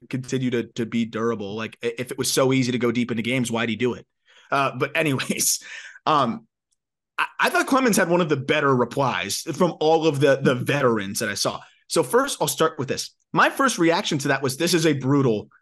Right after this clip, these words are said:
brutal quote from Kirby." I love him as a pitcher. I think he's gonna be a really good player for a long time.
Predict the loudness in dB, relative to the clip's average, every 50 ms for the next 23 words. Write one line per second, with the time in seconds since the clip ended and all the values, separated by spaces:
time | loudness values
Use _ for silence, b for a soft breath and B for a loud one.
0 | b b -2 2 4 4 4 4 4 2 2 0 0 0 0 -2 -4 -8 -6 -4
1 | -4 -4 -4 -4 -4 -6 -6 -10 b b b b 0 2 2 2 2 2 2 2
2 | 2 2 2 0 -2 -2 -2 -2 -2 -2 0 -2 -2 -2 -4 _ _ _ -4 -4
3 | -4 -2 -2 -4 -4 -2 -2 -2 -2 -2 -6 -6 -4 -2 -2 0 0 0 -2 -2
4 | -2 -4 -4 -2 0 0 2 2 2 0 -2 0 0 0 0 0 0 0 0 0
5 | 0 -2 -2 -4 -4 -4 -4 -4 -4 -6